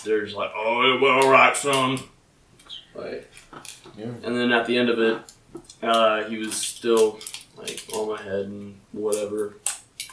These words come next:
Speaker 1: And so I kinda think that had a lot to do with him changing, 'cause I honestly can't think of it, 'cause I,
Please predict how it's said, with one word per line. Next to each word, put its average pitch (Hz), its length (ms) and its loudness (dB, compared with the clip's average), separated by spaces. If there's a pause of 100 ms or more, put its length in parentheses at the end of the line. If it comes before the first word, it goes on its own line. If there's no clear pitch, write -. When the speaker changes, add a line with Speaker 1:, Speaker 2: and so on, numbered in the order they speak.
(640)
Speaker 1:
And 107 300 -2
so 120 300 0
I 120 80 4
kinda 156 380 0
think 135 240 -2
that 120 280 4
had 113 500 2 (380)
a - 40 0
lot 113 420 4
to 110 80 -12
do 104 240 -6
with 101 300 -4 (560)
him 107 260 -6
changing, 107 600 -6 (140)
'cause 104 840 -2 (460)
I - 120 -12
honestly 131 240 -8
can't 117 380 -8
think 113 200 -8
of 98 100 -12
it, - 80 -14
'cause 208 140 -8
I, 180 240 0